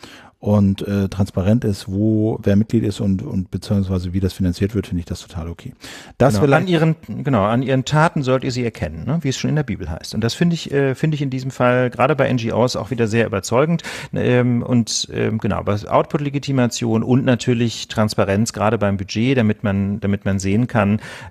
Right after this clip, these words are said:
Speaker 2: ähm, wer das tatsächlich fördert. Äh, das ist ja zum Beispiel bei der G F F so, dass wir gerade deswegen so viel auf Fördermitglieder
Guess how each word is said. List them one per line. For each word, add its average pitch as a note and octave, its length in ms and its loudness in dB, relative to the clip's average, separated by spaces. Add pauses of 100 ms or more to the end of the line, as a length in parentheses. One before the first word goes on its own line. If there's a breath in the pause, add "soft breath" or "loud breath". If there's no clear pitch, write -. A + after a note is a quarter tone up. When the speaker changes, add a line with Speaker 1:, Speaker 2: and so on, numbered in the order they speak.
Speaker 2:
ähm, G2+ 400 4
wer G2 180 4
das G2 140 -2
tatsächlich A#2+ 480 -2
fördert. B2+ 640 2
Äh, A2+ 300 4
das G2 180 2
ist B2+ 80 -2
ja B2+ 140 4
zum A#2 140 0
Beispiel A2+ 240 0
bei A#2 100 0
der A2 100 0
G A2 140 -4
F G#2+ 140 -4
F G#2+ 140 -8
so, A2+ 140 -4
dass G#2 220 -2
wir A2 80 -2
gerade G#2 260 0
deswegen C#3 460 0
so B2 120 -4
viel A#2+ 220 -6
auf G#2 140 -4
Fördermitglieder B2+ 880 0